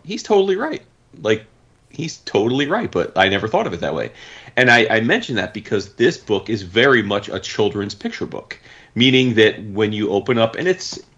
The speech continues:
um, I don't have the dimensions, but it's, it's a hardcover. It's probably, oh, it's thirteen. It's like, pro-, it's like a,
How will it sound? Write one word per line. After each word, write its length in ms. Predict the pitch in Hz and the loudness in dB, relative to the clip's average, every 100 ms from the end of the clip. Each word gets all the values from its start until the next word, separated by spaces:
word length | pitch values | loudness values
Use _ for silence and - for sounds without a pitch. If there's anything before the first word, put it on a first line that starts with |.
| - | -8
um, 320 | 160 151 156 - | -4 -2 -2 0
I 60 | |
don't 80 | 214 | 0
have 100 | 220 | 0
the 80 | 185 | -2
dimensions, 480 | 151 135 131 156 - | -2 -2 -4 -6 -4
but 160 | 147 | -4
it's, 180 | 143 - - | -4 -6 -6
it's 160 | 151 | -4
a 40 | 147 | 0
hardcover. 520 | 185 175 180 175 170 | 0 0 0 2 0
It's 100 | - | -2
probably, 960 | - - 131 151 135 139 135 131 131 131 - - _ _ _ - | -10 0 2 2 0 0 0 0 -4 -6 -18 -20 _ _ _ -8
oh, 340 | 123 107 90 | 0 2 2
it's 460 | 90 - - - _ _ _ | 0 -6 -10 -12 _ _ _
thirteen. 1080 | 117 110 - - 120 120 120 117 117 120 117 | -4 -4 -6 -2 2 4 4 2 2 0 -6
It's 180 | 127 - | -12 0
like, 220 | 196 - - _ - - _ _ _ _ | 2 2 -4 _ -20 -20 _ _ _ _
pro-, 140 | - - - | -10 -10 -10
it's 180 | - | -2
like 140 | 339 - | 0 2
a, 180 | 208 | 2